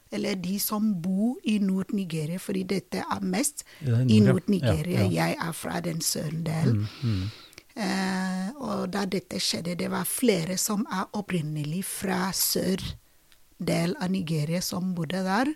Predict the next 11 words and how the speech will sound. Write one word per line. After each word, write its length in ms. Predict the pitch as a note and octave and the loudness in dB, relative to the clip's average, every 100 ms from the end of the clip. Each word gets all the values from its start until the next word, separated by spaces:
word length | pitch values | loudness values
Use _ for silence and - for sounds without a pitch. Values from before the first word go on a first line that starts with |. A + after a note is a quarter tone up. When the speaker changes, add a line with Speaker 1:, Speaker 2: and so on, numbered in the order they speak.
| - | 0
Speaker 2:
Mm. 280 | B2+ G2 G#2+ C4+ | 2 2 0 2
Speaker 1:
måtte 340 | C#4 - F#3 | 0 2 -4
flykte 400 | - C4+ _ G#3+ A3+ | -4 -8 _ -8 -6
hjem. 340 | E3+ D3+ A#2 - - - - - | -2 0 -2 -6 -18 -18 -18 -14
Så 200 | - G3 F3+ | -4 -2 2
de 180 | G#3+ - | 2 0
er 220 | F#3 F#3+ | -2 0
nå 240 | F#3+ F3 - | 0 -2 -2
på 100 | G#3 | -2
en 200 | G3 G3+ | -2 -2
måte, 640 | F#3+ D#3+ - G3 F#3 F3+ | -2 -4 -4 -4 0 0